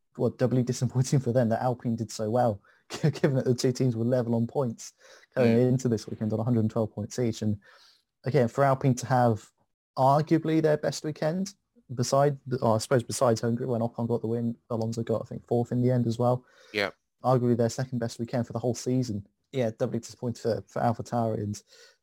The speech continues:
Speaker 1: they'd have wanted certainly Gasly to finish in the points, but yeah, for both of them to get no points at all from, <laughs> from the whole weekend is, yeah, d-, as you say, disappointing for AlphaTauri.
Speaker 2: Indeed, indeed. And, um,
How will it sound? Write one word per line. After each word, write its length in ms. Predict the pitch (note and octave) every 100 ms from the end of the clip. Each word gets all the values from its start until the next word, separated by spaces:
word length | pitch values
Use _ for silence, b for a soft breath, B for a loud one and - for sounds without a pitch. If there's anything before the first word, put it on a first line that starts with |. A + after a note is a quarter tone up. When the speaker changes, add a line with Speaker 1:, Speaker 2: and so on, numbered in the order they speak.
| _
Speaker 1:
they'd 100 | D3
have 80 | D#3
wanted 360 | F#3 D3+ C3
certainly 260 | - C#3+ A#2+
Gasly 380 | C3+ C3 B2 A2+
to 80 | A2+
finish 260 | A2 G2 -
in 80 |
the 60 | G2+
points, 400 | - B2 A#2+ -
but 280 | - A2 - _ _
yeah, 140 | B2 G#2+
for 120 | B2
both 260 | D3 C#3 C3
of 80 |
them 160 | A#2+ A2+
to 340 | - A#2 G#2 G2+ _ _ _ -
get 120 | C3
no 160 | B2
points 260 | A#2+ A#2 A2+ -
at 80 |
all 140 | C3+ B2
from, 320 | A2+ G#2 G2+
<laughs> 60 | -
from 200 | - C3
the 60 | A#2
whole 180 | B2 A2
weekend 340 | G#2+ A#2+ G2+
is, 240 | A2 G#2+ - _
yeah, 120 | A2+ A2
d-, 100 | B2+ B2
as 180 | B2+ G#2+
you 60 |
say, 180 | - A2
disappointing 480 | G#2+ C3 B2+ G#2+ G#2+
for 120 | -
AlphaTauri. 520 | A2 - - A#2 G#2+ G#2 _ _ _ _
Speaker 2:
Indeed, 560 | A2 G#2 G#2 G2 - -
indeed. 360 | G2 G2+ F#2+ -
And, 260 | A2 G#2+ G#2
um, 260 | G#2 G2